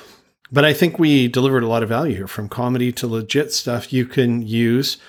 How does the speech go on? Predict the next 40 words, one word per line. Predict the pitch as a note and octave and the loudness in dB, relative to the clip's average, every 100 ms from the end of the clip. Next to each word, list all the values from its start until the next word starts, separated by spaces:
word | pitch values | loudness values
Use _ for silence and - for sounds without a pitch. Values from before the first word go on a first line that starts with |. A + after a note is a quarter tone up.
| - - - _ | -20 -20 -20 _
during | A2 A#2 A#2+ A#2+ | -4 2 4 4
your | A#2 A#2+ | 2 -2
trips. | - F#3+ D#3+ - B2 | 0 0 0 -4 -4
And | A2+ | -2
remember, | A#2 C3 C#3 C3+ B2+ | -2 2 2 4 4
if | A#2 - | 2 0
you | C3 B2 | 0 2
enjoy | A2+ A#2+ A#2+ | 0 2 0
these | A#2 A2+ | 0 -2
shows, | - C#3+ D#3+ E3 | 0 2 2 0
become | - C#3+ D#3 C3+ | -4 -4 0 0
a | A#2 | 0
patron. | - D#3 D#3 F3 | 2 2 2 -2
Click | D3 C#3 B2+ | 0 -4 -2
on | A#2+ | -4
donate | G#2+ B2 B2 A#2+ | 0 0 0 0
on | A2 | -2
the | |
website | G#2+ C3+ C3 D3+ | -2 -4 0 2
or | B2 | 2
just | A2+ A#2 | 0 -4
go | - | -4
to | A2+ | -6
patreon | G2+ C3 A#2 B2+ A2 | -2 -2 -2 -2 -2
dot | G#2 G#2+ | -4 -4
com, | B2+ C3 B2+ - - - - | 0 2 0 -8 -20 -20 -18
search | - - B2 - | -6 0 0 0
the | B2 | -6
show | G#2+ B2+ B2 | -2 0 2
name, | A#2+ A#2+ | 2 2
and | A#2 G#2+ | 0 0
be | B2 | 0
like | C3 C3+ C3 | 2 0 0
Wiley, | A2+ A#2 D3+ F#3 A#2 F#2 | -4 0 4 4 2 -2
who's | A2+ A2+ | -4 -4
a | G#2+ | -4
supporter | - A2+ - A#2+ A2+ | -6 -6 -4 -2 -2
of | |
the | A#2 | -4
show | A2 D3+ E3+ | 2 2 2